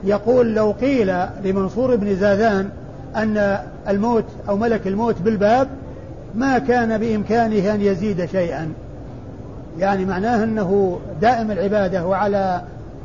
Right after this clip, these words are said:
عمل صالح بصفة دائمة، ولو قيل له إن ملك الموت بالباب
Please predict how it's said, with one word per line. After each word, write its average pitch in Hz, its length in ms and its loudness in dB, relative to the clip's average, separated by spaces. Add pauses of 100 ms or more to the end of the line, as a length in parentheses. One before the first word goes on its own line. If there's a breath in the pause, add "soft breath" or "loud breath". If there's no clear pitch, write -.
عمل 202 440 0
صالح 208 440 2 (300)
بصفة 208 380 0
دائمة، 262 540 0 (540)
ولو 254 260 6
قيل 240 340 0
له 233 220 0
إن 233 180 -2
ملك 262 260 0
الموت 220 340 -2
بالباب 214 460 0